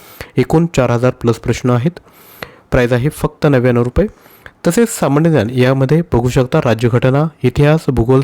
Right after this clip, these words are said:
समाजसुधारक, अर्थव्यवस्था आणि सामान्य ज्ञान मिक्स असे एकूण चार हजार plus प्रश्न या ठिकाणी तुम्हाला भेटणार आहेत. प्रत-,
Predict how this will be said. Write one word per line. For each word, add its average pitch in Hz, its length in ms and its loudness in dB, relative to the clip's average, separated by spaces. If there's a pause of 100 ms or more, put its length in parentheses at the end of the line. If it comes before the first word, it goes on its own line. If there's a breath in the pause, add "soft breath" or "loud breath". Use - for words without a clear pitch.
(120)
समाजसुधारक, 120 540 0 (560 loud breath)
अर्थव्यवस्था 170 580 2
आणि 180 160 2
सामान्य 135 360 -2
ज्ञान 135 160 2
मिक्स 135 380 0 (460 loud breath)
असे 147 200 2
एकूण 202 240 0
चार 170 260 0
हजार 160 260 2 (140)
plus 190 200 2
प्रश्न - 300 -2
या 131 120 2
ठिकाणी 117 280 -2
तुम्हाला 120 220 0
भेटणार 117 300 0
आहेत. 117 200 0 (840 loud breath)
प्रत-, - 280 -4